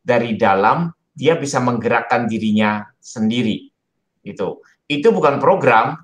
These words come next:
itu kalau robot itu program. Kalau jiwa itu alamiah dari sana, maka nggak ada, eh, yang benda mati nggak bisa di, misalnya ada orang,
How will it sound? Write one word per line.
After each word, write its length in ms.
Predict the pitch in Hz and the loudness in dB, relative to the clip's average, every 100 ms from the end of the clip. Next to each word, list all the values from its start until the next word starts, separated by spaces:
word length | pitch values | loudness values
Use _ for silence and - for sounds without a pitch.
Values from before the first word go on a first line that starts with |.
| _ _ _ - | _ _ _ -12
itu 560 | 131 127 185 202 190 190 | -10 -4 2 4 4 2
kalau 240 | 156 160 | 2 4
robot 480 | 156 127 107 165 - | 4 2 2 -2 -4
itu 80 | - | -4
program. 640 | 190 180 156 131 104 92 _ _ _ _ _ _ _ _ _ _ _ | -2 -2 0 -2 -2 -10 _ _ _ _ _ _ _ _ _ _ _
Kalau 800 | 123 123 127 127 123 123 117 - _ _ | -2 0 0 0 0 -2 -6 -12 _ _
jiwa 480 | - 113 117 117 - | -20 -12 -6 -4 -4
itu 380 | 117 - 185 - | -10 -6 -6 0
alamiah 560 | 131 131 123 147 156 | 0 0 -2 -4 -4
dari 220 | 120 110 110 | -2 -4 -4
sana, 300 | 110 107 92 | -6 -4 -4
maka 400 | 107 - - - | -6 0 0 2
nggak 160 | 120 107 135 | 2 0 0
ada, 160 | 156 151 - _ _ _ _ | -2 -2 -6 _ _ _ _
eh, 340 | 110 117 110 101 131 | -4 -2 0 -2 -2
yang 180 | 123 123 | -2 0
benda 240 | 131 135 | 0 2
mati 320 | 135 127 - | 2 0 -2
nggak 200 | 175 117 | -2 -2
bisa 280 | 120 - 117 | -2 -6 -4
di, 320 | 104 110 107 _ - | -4 -6 -10 _ -20
misalnya 480 | 120 120 120 151 156 - - _ | -14 -6 -4 -4 -4 -6 -12 _
ada 240 | 120 110 | -8 -2
orang, 400 | 120 127 143 143 | 0 2 2 -2